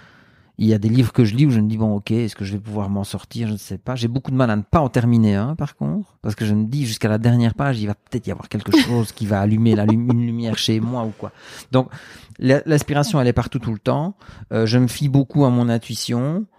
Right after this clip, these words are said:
Speaker 1: euh, sur base de nouveau de l'expérimentation sur le terrain et des acco-, entreprises avec qui je travaille. Euh, et là où peut-être je peux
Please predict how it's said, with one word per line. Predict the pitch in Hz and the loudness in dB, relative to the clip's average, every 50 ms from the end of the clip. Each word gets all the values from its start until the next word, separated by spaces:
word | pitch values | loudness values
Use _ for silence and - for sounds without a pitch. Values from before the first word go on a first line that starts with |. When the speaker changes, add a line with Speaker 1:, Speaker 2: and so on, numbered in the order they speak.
| _ _ _ - | _ _ _ -8
Speaker 1:
euh, | - 104 101 98 92 90 85 82 92 95 85 64 | -4 -2 -2 0 -2 -2 -4 -4 -6 -6 -6 -6
sur | 104 - - 123 110 | -6 -2 0 0 2
base | 113 123 123 120 110 | 2 4 2 2 2
de | 117 | 2
nouveau | 117 120 113 120 131 131 | 2 2 4 4 2 2
de | 110 | 2
l'expérimentation | 110 - - - 117 104 107 110 107 104 101 - 104 104 - - 117 | 0 -4 -4 -8 -8 -4 -2 -2 0 0 -2 -2 -4 -4 -4 -6 -6
sur | 107 - 107 | -6 -4 -2
le | 101 101 | -2 -2
terrain | 104 - - 107 101 113 110 113 110 110 | 0 2 0 2 2 2 0 0 0 0
et | |
des | 107 107 101 104 | 0 0 0 -2
acco-, | 104 - 113 - - 98 | -2 -4 -6 -8 -4 -2
entreprises | 110 104 - - - 117 110 | -2 -2 -2 0 0 4 4
avec | 104 104 - | 4 4 2
qui | - - 107 | -2 -4 -4
je | - | -4
travaille. | - - 113 101 101 110 113 127 156 185 208 - - - - - - - - - _ - | -4 -4 -4 -2 0 0 0 2 2 0 0 -2 -6 -20 -20 -20 -20 -20 -20 -14 _ -2
Euh, | 104 101 98 95 90 85 80 67 57 - - _ _ _ _ _ - - | 0 0 0 0 -2 -4 -6 -8 -10 -14 -20 _ _ _ _ _ -2 0
et | 131 120 | 2 2
là | 120 131 147 160 160 - _ - - | 4 4 4 4 2 0 _ -4 -2
où | 180 175 165 139 131 135 - _ - | -2 0 0 -2 -4 -8 -12 _ -12
peut-être | - 117 110 - 131 127 117 | -10 -8 -2 0 0 0 0
je | 117 117 | 0 -6
peux | 107 - - 113 107 110 107 | -6 -6 -6 -6 -6 -6 -6